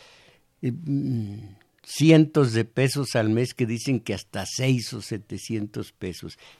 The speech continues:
Eso se dice, no se ha comprobado. Pero eso sí, Lorenzo Córdoba se aferra al, la democracia, Instituto Federal Electoral, ¿y de qué carambas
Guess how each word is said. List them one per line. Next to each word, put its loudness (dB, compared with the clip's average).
Eso -2
se -2
dice, -4
no -4
se -6
ha -6
comprobado. -8
Pero 6
eso 2
sí, 0
Lorenzo 2
Córdoba 4
se -2
aferra 8
al, 6
la 6
democracia, 10
Instituto 6
Federal 8
Electoral, 4
¿y 6
de 6
qué 6
carambas 6